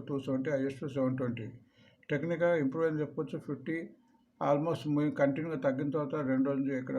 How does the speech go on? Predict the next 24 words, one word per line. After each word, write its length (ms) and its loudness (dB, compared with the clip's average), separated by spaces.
కొంత 240 -4
కన్సల్టేషన్ 520 0
అవుతుంది. 320 -4
But 220 -2
ఇది 180 0
ఫోర్ 240 0
ఫార్టీ 280 -4
క్రాస్ 320 0
అయిన 100 -2
తర్వాతనే 400 -2
ఇంత 200 0
మూవ్‌మెంట్ 340 4
వచ్చే 180 2
అవకాశం 360 -2
ఉంది. 200 -8
ఆధార్ 280 6
హౌసింగ్ 340 2
ఈ 160 0
మధ్య 260 0
లిస్ట్ 240 0
అయిన 100 0
కంపెనీ, 300 0
మంచి 300 0
కంపెనీ, 380 0